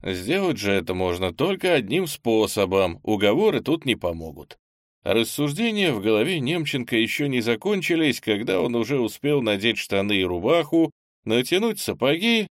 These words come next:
и накинуть куртку. Затем поменял в руке трофейный меч на взятый из тайника замка Шерик кинжал, подаренный дядей Фанигом матери Вита.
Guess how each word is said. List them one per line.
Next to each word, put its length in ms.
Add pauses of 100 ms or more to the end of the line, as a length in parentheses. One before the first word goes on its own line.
и 160
накинуть 520
куртку. 540 (420)
Затем 600
поменял 580
в 80
руке 360
трофейный 680
меч 420
на 180
взятый 480
из 100
тайника 540
замка 400
Шерик 440
кинжал, 600 (360)
подаренный 600
дядей 400
Фанигом 560
матери 500
Вита. 400